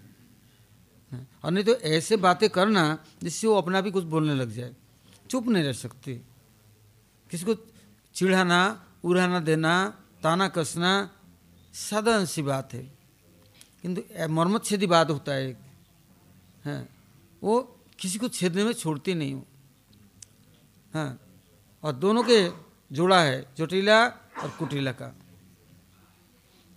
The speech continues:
हाँ, वो जटला पकाती रहती है, बिना बात की बतंगड़ बनाती रहती है। हाँ, वो तिल को ताल बना देना है। कैसे? गुरुजी कहते हैं, देखो,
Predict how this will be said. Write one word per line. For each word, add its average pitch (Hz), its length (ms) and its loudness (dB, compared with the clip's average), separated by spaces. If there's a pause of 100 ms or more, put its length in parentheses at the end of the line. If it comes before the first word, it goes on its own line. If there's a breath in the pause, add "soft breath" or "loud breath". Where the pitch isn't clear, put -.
(140)
हाँ, 147 500 -10
वो 185 100 -2
जटला 175 300 2
पकाती 196 340 2
रहती 196 280 4
है, 226 400 2 (140)
बिना 208 240 4
बात 190 260 4
की 247 480 -2 (260)
बतंगड़ 170 360 0
बनाती 147 360 -2
रहती 135 260 -8
है। 123 180 -14 (720)
हाँ, 123 280 -8 (2000)
वो - 280 -12 (140)
तिल 208 180 4
को 220 140 4
ताल 202 220 6
बना 165 220 2
देना 135 320 -2
है। - 260 -14 (640)
कैसे? 226 600 2 (160)
गुरुजी 175 240 -2
कहते 185 160 2
हैं, 190 100 0
देखो, 214 440 0